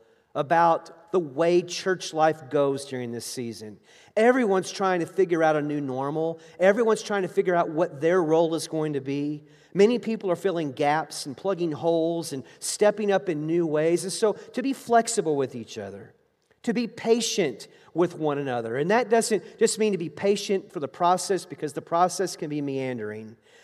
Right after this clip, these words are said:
but to be pra-, patient with each other, to be patient with your board, to be patient with your staff, to give yourselves a little more grace of patience. Choose to practice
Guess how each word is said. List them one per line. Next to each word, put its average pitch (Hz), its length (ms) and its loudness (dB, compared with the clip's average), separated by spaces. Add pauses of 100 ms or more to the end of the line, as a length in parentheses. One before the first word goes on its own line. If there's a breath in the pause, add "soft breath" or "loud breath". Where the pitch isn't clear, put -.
(160 soft breath)
but 196 140 4
to 160 60 -12
be 190 120 -2
pra-, 208 260 -2
patient 226 420 0
with 180 160 0
each - 220 -4
other, 120 220 -4
to 131 80 -6
be 151 100 -2
patient 214 460 0
with 175 180 -6
your 156 120 -4
board, 123 580 -6 (320 soft breath)
to 175 80 2
be 180 100 2
patient 214 440 0
with 202 200 -2
your 156 80 -4
staff, 127 680 -2 (400 loud breath)
to 226 100 -4
give 233 340 -2
yourselves 240 520 0
a 208 60 2
little 220 500 4
more 190 320 2
grace 151 560 -2
of 151 220 -8
patience. 120 800 -6 (680)
Choose 294 280 -2
to 269 80 -4
practice 226 480 0